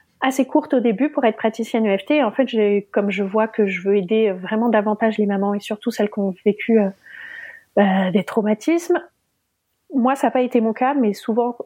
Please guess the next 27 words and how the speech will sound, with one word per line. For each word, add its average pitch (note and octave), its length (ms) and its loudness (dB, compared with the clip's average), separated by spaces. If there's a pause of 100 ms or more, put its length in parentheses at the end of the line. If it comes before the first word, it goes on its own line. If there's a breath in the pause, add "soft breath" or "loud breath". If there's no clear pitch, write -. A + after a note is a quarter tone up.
celles A3 260 -4
qui - 180 -2
ont G3 240 2
été G3 220 0
abîmées G#3 300 2
à G#3+ 80 2
l'accouchement G3+ 460 0
aussi A3 260 0
ont G#3 100 0
subi G3+ 260 -2
des G3 420 2
violences, A3 560 0
n'ont F#3 80 -6
pas G3+ 120 4
été G3+ 200 0
écoutées, G#3+ 420 0
ont F#3+ 100 -4
pas, F#3 200 2
enfin, F3+ 260 -8
c'est - 200 -6
lié G3 200 2
à F#3+ 60 0
des F3+ 160 -4
gros G3+ 340 -2
trucs - 320 -4
quand F#3 140 -4
même. F#3+ 220 -8